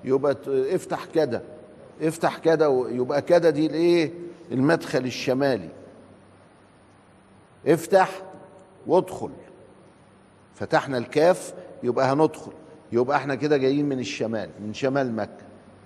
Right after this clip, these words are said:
افتح وادخل. ولما تنزل على اليمن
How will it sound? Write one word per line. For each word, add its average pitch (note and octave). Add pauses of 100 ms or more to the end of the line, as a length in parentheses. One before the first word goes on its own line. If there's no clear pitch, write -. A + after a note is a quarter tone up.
(260)
افتح G3+ (240)
وادخل. - (1080)
ولما D3
تنزل G#3+
على E3+
اليمن E3+